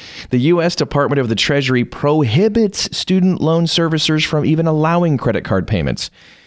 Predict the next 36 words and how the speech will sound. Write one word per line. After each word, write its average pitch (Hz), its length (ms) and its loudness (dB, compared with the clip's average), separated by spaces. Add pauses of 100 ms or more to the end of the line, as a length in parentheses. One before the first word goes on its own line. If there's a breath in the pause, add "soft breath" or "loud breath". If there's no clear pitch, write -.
(360 soft breath)
That 190 160 -2
said, 190 460 0 (440)
there 170 140 0
are 175 140 4
other 175 220 2
ways 104 300 0
to 117 80 0
make 110 180 0
payments 104 360 0
on 107 100 2
your 95 100 0
student 101 300 0
loans 101 420 0 (100)
using 233 460 2
a 104 60 0
credit 101 320 -2
card, 92 280 0
and 165 240 0
some 190 280 0
of 208 120 0
these 208 260 2
ways 120 320 0
allow 107 280 0
you 101 160 2
to - 200 -4
earn 98 220 0
credit 95 320 -2
card 95 240 -2
rewards 151 560 0
along 98 300 0
the 135 80 0
way. 226 340 -2 (580 loud breath)
But 123 340 -2
before 131 500 0
you 170 200 2
do, 156 460 0